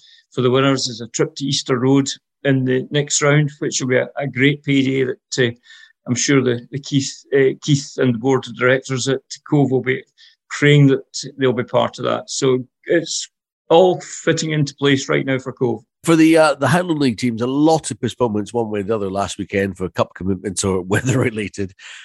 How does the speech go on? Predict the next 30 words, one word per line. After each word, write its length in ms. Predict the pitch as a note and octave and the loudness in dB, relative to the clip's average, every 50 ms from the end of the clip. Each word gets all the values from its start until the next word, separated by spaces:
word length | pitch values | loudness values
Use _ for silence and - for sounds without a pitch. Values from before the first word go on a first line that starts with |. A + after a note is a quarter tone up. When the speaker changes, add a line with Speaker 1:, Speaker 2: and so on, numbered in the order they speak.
| - _ - | -16 _ 2
Speaker 2:
Uh, 140 | B2+ C3 G#2+ | 2 2 4
of 200 | D3 D#3 C#3+ C3 | 4 2 4 6
those 200 | D3+ F3 E3+ C3+ | 6 6 6 4
matches 460 | A#2 D3+ D3+ C#3 A#2 C3 C3+ A#2 G2+ | 2 0 -2 -2 0 0 -2 0 0
which 180 | B2+ A2+ A2 F#2+ | -4 -6 -6 -6
did 160 | C3+ D3+ D3+ | -6 -6 -4
go 160 | C3+ C3 A#2+ | -2 0 0
ahead, 240 | G#2+ G#2+ A2 G#2 F2+ - _ - | 0 0 -2 -4 -6 -12 _ -6
Buckie 320 | C#3+ C#3+ - - C3+ - - | -6 -4 0 2 2 2 2
put 140 | C3 - | -2 -4
five 240 | - - A#2 A2 G2 | 0 2 2 2 2
past 240 | - G#2+ F#2+ F#2 - | 0 -2 -4 -4 -4
Lossiemouth. 460 | A2+ A#2 A2 - A2 G#2 A#2+ C#3 D3+ - _ B2+ | -4 -4 -4 -6 -4 -4 -4 -4 -4 -6 _ 0
Brora 380 | C#3+ D#3 D#3 C3+ A#2 A2 G2+ | 2 2 4 4 2 2 0
won 240 | - G#2+ G#2 G2 F#2 - | -2 -8 -10 -10 -12 -14
four 220 | _ - A#2 G#2 F#2+ | _ 0 0 0 2
nil 200 | F#2+ F#2 F2 F2 | 0 -2 -2 -4
at 60 | - | -6
home 240 | - F#2+ F2+ F2+ F2 | -8 -8 -8 -8 -10
to 100 | F2+ E2 | -6 -2
Devon 340 | F#2+ G2 F2 F2+ F2+ E2 | -2 -2 -2 -2 -6 -6
Vale. 320 | D#2 G2+ A#2 A#2+ B2+ B2 - - - - - - - _ - | -4 -2 0 0 0 -2 -4 -8 -16 -20 -20 -20 -18 _ 0
Uh, 140 | B2 B2 A#2+ | 0 0 2
Keith 300 | - - A3+ F#3 - - | 4 4 4 4 4 4
made 240 | E3 D3+ C#3 B2 A#2 | 4 4 4 2 2
the 140 | C3+ C3 A#2+ | 2 2 4
short 260 | - C#3 C3 A2+ - | 4 2 2 2 0
trip 180 | - C#3+ C#3+ - | -4 -8 -8 -6
to 100 | - A2 | -6 -6
Nairn 640 | G#2+ A2+ A#2+ C3 D3 D3+ C3 F#2+ F#2+ A#2+ C#3+ E3 | -4 -2 0 2 2 4 4 4 2 2 0 0